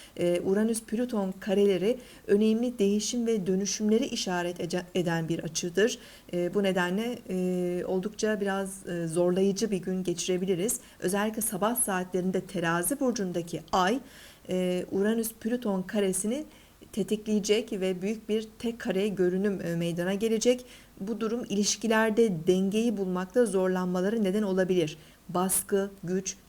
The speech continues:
değişim ihtiyacı, isyan gibi yoğun ve güçlü enerjiler hissedebiliriz. Toplumsal olarak da kitleleri etkileyebilecek, e, zorlayıcı, huzursuz edici kavramlar ortaya çıkabilir.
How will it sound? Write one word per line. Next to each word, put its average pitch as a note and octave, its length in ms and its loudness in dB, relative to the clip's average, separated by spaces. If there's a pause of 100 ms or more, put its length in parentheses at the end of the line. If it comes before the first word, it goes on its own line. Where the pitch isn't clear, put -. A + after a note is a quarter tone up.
(120)
değişim F3+ 420 2
ihtiyacı, G#3 540 0
isyan G#3+ 580 0
gibi E3+ 300 0
yoğun G#3 300 0
ve A#3 100 2
güçlü F#3+ 340 -4
enerjiler F3+ 580 -2
hissedebiliriz. F#3 840 -2 (360)
Toplumsal A3+ 560 -4
olarak A3 500 -2
da E3 160 0 (260)
kitleleri G#3 480 -2
etkileyebilecek, F3 1040 -2 (300)
e, E3+ 300 -2
zorlayıcı, E3+ 720 0 (200)
huzursuz F3 480 -2
edici F#3 360 0
kavramlar E3+ 540 -4
ortaya F3+ 440 0
çıkabilir. F#3+ 680 0